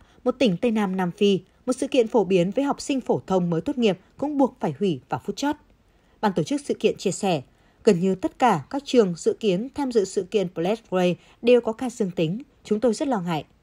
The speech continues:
Đây là hai trong số hàng loạt quyết định hủy hoãn sự kiện ở Nam Phi khi nước này bước vào làn sóng covid mười chín thứ tư do sự xuất hiện của biến chủng Omicron. Tính đến ngày mùng ba tháng mười hai, số ca nhiễm covid mười chín ở Nam Phi đã vượt mốc ba triệu ca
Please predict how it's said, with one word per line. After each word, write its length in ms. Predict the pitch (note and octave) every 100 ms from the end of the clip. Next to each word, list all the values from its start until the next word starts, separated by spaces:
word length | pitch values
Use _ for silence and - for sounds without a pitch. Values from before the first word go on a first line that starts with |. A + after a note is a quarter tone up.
| _ _ _ _ _ -
Đây 120 | G3
là 100 | F3
hai 280 | E3 C4 C4
trong 160 | C4
số 160 | - A#3
hàng 300 | C4 G3 F3+
loạt 280 | G3+ F#3+ -
quyết 160 | G3+
định 140 | A3+ -
hủy 300 | D#3 A3+ D3 B2
hoãn 220 | F3 - C4+
sự 180 | - -
kiện 140 | A3
ở 100 | E3
Nam 180 | D3 D#3+
Phi 260 | - G3 F#3 _ -
khi 100 | G3+
nước 200 | B3+ A3
này 180 | F#3+ -
bước 200 | B3+ -
vào 120 | E3+
làn 140 | E3
sóng 260 | C#3 D#3+ D#3
covid 220 | F3+ B3
mười 100 | G3+
chín 200 | C3 D3 C#3
thứ 120 | D3 -
tư 240 | A3 A3 - _ -
do 80 |
sự 200 | D4 A#3
xuất 160 | F#3+ D4+
hiện 200 | C4 -
của 80 | -
biến 220 | C#3 D3
chủng 220 | E3+ A#3+ D#3 -
Omicron. 500 | D#3+ D3 E3 E3+ D3+ - _ _ _ _ _ _ _ _
Tính 120 | - A3+
đến 140 | C4
ngày 140 | C#4
mùng 160 | G3 F3
ba 160 | F#3+ F3+
tháng 220 | D#3+ G3
mười 100 | F3+
hai, 320 | D3+ F#3+ F#3 -
số 120 | - A3
ca 120 | B3+
nhiễm 220 | G3+ G#3+
covid 220 | B3 D#4
mười 140 | C4+ D3+
chín 300 | - D3+ A3
ở 140 | F#3+ A#2+
Nam 140 | D#3
Phi 280 | D3+ F#3 F3+ - -
đã 80 | C#4+
vượt 280 | B3 A3 F3
mốc 220 | B3+ -
ba 180 | B3 C4
triệu 200 | - -
ca 240 | F#3